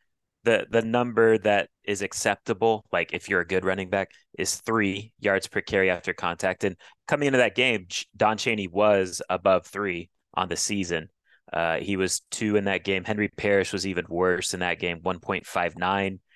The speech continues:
yards per carry after contact. So essentially, when those running backs were getting hit, they kinda were just going down,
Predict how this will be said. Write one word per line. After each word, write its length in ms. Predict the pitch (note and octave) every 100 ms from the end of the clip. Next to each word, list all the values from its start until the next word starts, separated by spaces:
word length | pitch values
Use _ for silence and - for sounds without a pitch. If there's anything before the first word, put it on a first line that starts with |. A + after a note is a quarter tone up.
| _ _
yards 300 | - G2 F#2+
per 120 | -
carry 320 | - G#2 F#2+ F#2+
after 180 | F2+ G2
contact. 520 | - F#2 F2+ - F2+ -
So 120 | G2+
essentially, 720 | F#2+ C3 A#2+ - A2 G#2+ G2 _ - - _ -
when 180 | G#2+ G2+
those 360 | G#2 G#2 G2+
running 260 | G#2 G#2+ G#2
backs 260 | G2+ G2
were 120 | - F#2
getting 260 | G#2+ F2+ E2
hit, 400 | - G2+ A2+ - _ _ _ _ -
they 120 | F#2+
kinda 380 | - - F#2+ F#2+
were 120 | F2+
just 220 | F2 F#2
going 320 | - F2 E2 D#2
down, 300 | D#2+ D2